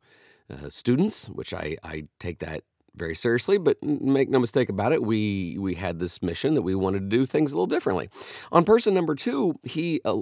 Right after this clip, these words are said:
enlightened me on, um, all the P H D studies he has done, and, and that's great. I mean, I'm, I'm seriously, I'm happy for him. Uh, but in the field of innovation, um,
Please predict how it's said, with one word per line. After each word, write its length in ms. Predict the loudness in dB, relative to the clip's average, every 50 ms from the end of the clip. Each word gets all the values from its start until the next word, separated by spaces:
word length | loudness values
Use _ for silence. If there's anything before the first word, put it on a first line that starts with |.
| -2 -2
enlightened 640 | 0 2 4 4 4 4 4 2 4 4 2 2 2
me 260 | 2 2 0 0 -2 -6 -18 -20 -20 -20 -14 _
on, 500 | -4 -2 -2 -2 -2 -2 -2 -2 -2 -2
um, 400 | -2 -2 -2 -2 -2 -4 -6 -6 -10 _ _ -20 -20 -20 -20 -18 _ 0
all 120 | 2 2
the 60 | 2
P 220 | 2 2 4 4 4
H 180 | 4 2 -2
D 380 | -2 -2 -2 0 0 0 -2 -2
studies 460 | -2 -2 -2 0 0 0 -2 -2 -2
he 80 | -2 -2
has 100 | 0 2
done, 240 | 0 0 2 0 0
and, 220 | 0 0 -2 -2
and 340 | -4 -4 -4 -2 -4 -4 -6 -10 -18 -10
that's 300 | -4 -2 0 0 0 0
great. 340 | 0 2 2 2 2 0 -2
I 100 | -2 -2
mean, 180 | 0 2 2 2
I'm, 180 | 2 0 0 -2
I'm 200 | -2 -2 -2 -2
seriously, 380 | -4 -2 0 0 0 0 -4 -6
I'm 160 | -6 -8 -10 -8 -4
happy 240 | -2 -2 0 0 -2
for 200 | -2 -2 -2 -2
him. 120 | -2 -2 -4 -8 -18 -20 -20 _ _ -10
Uh, 240 | -6 -4 -4 -4 -4 -8 _ _ _ _ _ _ _
but 300 | -8 -2 2 2 2 2
in 220 | 2 2 4 4 4
the 100 | 4 2
field 380 | 0 0 0 0 0 0 0
of 260 | 0 0 0 -4 -6 -2 0
innovation, 760 | 2 2 4 4 2 2 2 2 0 0 0 0 0 -2 -8 _
um, 680 | -14 -12 -10 -8 -8 -6 -8 -6 -6 -8 -10 -10 -12